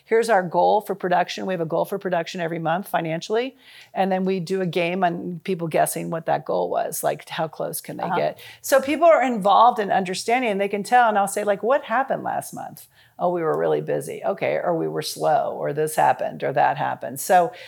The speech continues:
Speaker 1: trying to get people in a very small way on, this is for the whole team. The leadership team does much more open book management, but, you know, just to make sure people understand that that has an impact on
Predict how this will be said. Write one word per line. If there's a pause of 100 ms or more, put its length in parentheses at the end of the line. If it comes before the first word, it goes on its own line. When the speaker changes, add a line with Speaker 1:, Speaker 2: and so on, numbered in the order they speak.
(140)
Speaker 1:
trying
to
get
people
in
a
very
small
way
on,
this
is
for
the
whole
team.
The
leadership
team
does
much
more
open
book
management,
but, (300)
you
know,
just
to
make
sure
people
understand
that
that
has
an
impact
on